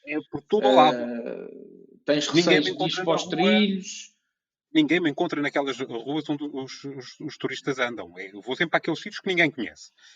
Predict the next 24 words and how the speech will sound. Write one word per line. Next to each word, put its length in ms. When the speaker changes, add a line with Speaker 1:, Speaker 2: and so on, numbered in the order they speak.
Speaker 1:
Portanto, 260
e 100
sou 240
pessoa 300
de 80
me 140
aventurar. 680
Ahm, 640
Speaker 2:
Ok. 120
Speaker 1:
dizem 360
às 180
vezes, 260
"Olha, 220
um 60
dia 120
destes 240
desapareces 520
porque 280
te 140
metes-te 320
em 40
todo 180
o 60
lado." 180